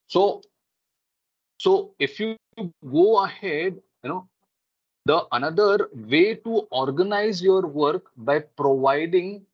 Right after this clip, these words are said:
you know, the tag, you know. So it will help us to organize our work properly, you know. So for example, if you just go and, you know, create any kind of a resource,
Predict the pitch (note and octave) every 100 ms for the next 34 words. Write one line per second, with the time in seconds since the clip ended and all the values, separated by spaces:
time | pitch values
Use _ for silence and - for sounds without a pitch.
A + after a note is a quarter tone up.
0 | _ - C#3 G3+ _ _ _ A#2+ A2+ D#3
1 | E3 _ _ C3 A2+ - - - - -
2 | _ _ _ _ _ _ _ - C3 -
3 | _ _ _ _ _ _ _ _ _ _
4 | _ - - _ _ _ _ E3+ F3+ -
5 | D3+ C#3 G#3 A3 G#3 - - D3 D#3+ G#3+
6 | G#3+ - G3 D#3+ F3+ F#3 E3+ F#3+ F3+ -
7 | C#3+ D#3 C3 B2+ - - A2 A#2 F#2 F#2
8 | _ _ - C3 _ _ - _ D3 D#3
9 | E3 E3 F3 E3 C3+ C#3 F#3+ _ _ _
10 | _ _ _ _ B2 - F3+ F#3 F3+ E3+
11 | F3 F3 F3+ F#3 - - C3 F#3 _ _
12 | D3+ C#3+ E3+ F3 - C3+ E3+ F3 E3 E3
13 | - C#3+ - C#3 C3 -